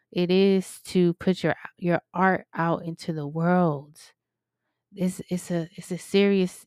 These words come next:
issue. It's a serious thing.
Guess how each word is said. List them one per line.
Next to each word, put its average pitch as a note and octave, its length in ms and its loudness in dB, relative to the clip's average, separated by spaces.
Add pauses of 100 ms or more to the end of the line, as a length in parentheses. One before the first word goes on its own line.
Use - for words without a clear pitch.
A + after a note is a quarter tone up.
issue. D#3+ 580 0 (560)
It's E3+ 240 -8
a D#3+ 80 -10
serious F#3+ 840 0 (520)
thing. D#3 420 -2